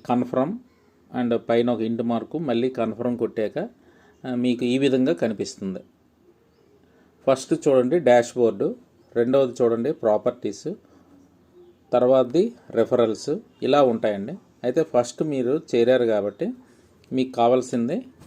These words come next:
ఫస్ట్ డాష్‌బోర్డు. అది బ్లూలో హైక్ అయిందో లేదో చూడండి. డాష్‌బోర్డు ఉంటుంటే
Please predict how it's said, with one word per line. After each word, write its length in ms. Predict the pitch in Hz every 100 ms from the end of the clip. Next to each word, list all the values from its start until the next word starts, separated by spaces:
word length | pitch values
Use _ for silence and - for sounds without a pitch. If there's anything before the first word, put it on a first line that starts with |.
| -
ఫస్ట్ 260 | 123 - -
డాష్‌బోర్డు. 680 | 113 113 117 110 92 - - _ _ _ _ _ _ _ _ -
అది 180 | 120 120
బ్లూలో 580 | 107 131 143 147 233 226 _ _ _ _ _ _ _ _ _ _ 123
హైక్ 220 | 127 139
అయిందో 200 | 135 135
లేదో 200 | 127 117 113
చూడండి. 420 | 107 107 139 233 _ _ _ _ _ -
డాష్‌బోర్డు 600 | 113 120 - 127 123 117
ఉంటుంటే 500 | 113 113 104 160 247